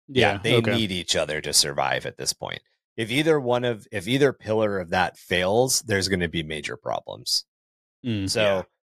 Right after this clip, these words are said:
Speaker 1: any political moves against the Emperor had to kind of be done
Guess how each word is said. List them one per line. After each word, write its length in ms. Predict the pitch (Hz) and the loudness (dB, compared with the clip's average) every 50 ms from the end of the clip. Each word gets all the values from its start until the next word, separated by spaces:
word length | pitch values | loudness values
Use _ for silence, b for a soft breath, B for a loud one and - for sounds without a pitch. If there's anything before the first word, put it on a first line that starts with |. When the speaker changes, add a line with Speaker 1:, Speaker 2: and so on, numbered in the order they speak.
| _ _ _ _ _ - | _ _ _ _ _ -6
Speaker 1:
any 260 | 147 147 160 180 180 | -2 0 0 0 0
political 520 | 131 147 139 135 131 127 127 - 123 117 | 0 0 0 0 0 0 0 0 0 0
moves 320 | 107 110 110 107 101 90 90 | 2 2 2 2 0 -2 -4
against 400 | 98 92 123 160 190 185 - - | -4 0 0 0 2 0 0 0
the 140 | 120 104 92 | 2 2 2
Emperor 600 | - 98 92 - 101 98 95 92 92 87 82 - | 2 0 0 0 0 2 2 2 2 0 -2 -6
had 260 | - - 113 117 110 101 | -4 0 0 2 2 0
to 80 | 110 | -2
kind 320 | - - - 104 101 101 101 | -4 -2 -2 0 2 2 0
of 120 | 95 85 | 0 0
be 100 | - 98 | -2 -4
done 640 | 90 82 92 90 92 92 92 90 87 85 85 80 | 0 2 2 2 2 2 0 0 -2 -4 -6 -8